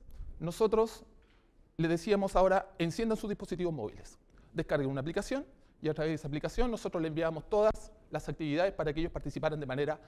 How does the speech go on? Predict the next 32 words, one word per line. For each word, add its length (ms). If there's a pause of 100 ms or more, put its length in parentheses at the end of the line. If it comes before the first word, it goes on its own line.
(240)
activa 600 (380)
con 140
sus 120
dispositivos 440
móviles 320
dentro 220
de 60
la 40
clase. 240 (2000)
No 100
solo 200
eso, 180 (100)
sino 240
que 100
los 100
estudiantes 440
podían 340
seguir 240
la 80
clase 400 (140)
ya 160
sea 460 (760)
donde 200
se 100
encontraran, 400
en 80
cualquier 240
momento 300
y 60
en 60
cualquier 220
lugar, 200